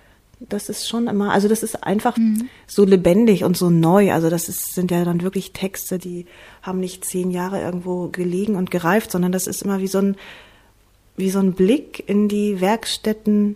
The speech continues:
Speaker 1: der Lyriker jedes Jahr. Also auch wenn ich nicht drin bin, ich, äh, ich lese mir das eigentlich immer durch.
Speaker 2: Mhm.
Speaker 1: Mhm.
Speaker 2: Um so einen neuen, frischen Wind zu bekommen, was gerade
Speaker 1: Ja.
Speaker 2: eben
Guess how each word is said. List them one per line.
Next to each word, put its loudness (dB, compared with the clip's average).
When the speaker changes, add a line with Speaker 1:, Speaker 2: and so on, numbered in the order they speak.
Speaker 1:
der 2
Lyriker -2
jedes -2
Jahr. -2
Also 0
auch 2
wenn 4
ich -2
nicht -6
drin -8
bin, -8
ich, -14
äh, -4
ich -14
lese -2
mir -2
das -6
eigentlich -6
immer -2
durch. -6
Speaker 2:
Mhm. 4
Speaker 1:
Mhm. 2
Speaker 2:
Um 2
so -2
einen -2
neuen, -2
frischen -2
Wind 0
zu -8
bekommen, -6
was -6
gerade -4
Speaker 1:
Ja. 6
Speaker 2:
eben -2